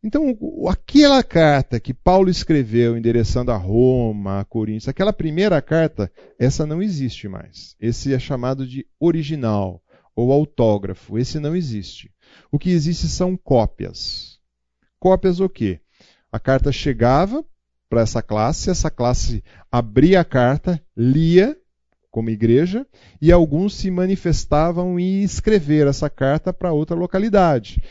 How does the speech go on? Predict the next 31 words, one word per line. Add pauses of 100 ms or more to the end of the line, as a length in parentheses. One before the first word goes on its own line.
(160)
Então
alguém (380)
falava, (320)
ditava
e
outra
pessoa
escrevia.
Mas
na
hora
de
copiar,
você
que
já
foi
aluno
sabe,
né?
Quando
o
professor
começa
a
ditar
as
coisas,
você
vai
anotar,